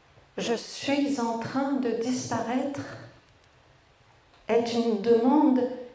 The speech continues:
inutile, une inscription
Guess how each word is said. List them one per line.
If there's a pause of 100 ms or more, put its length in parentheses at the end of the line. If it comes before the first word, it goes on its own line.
(240)
inutile, (1800)
une
inscription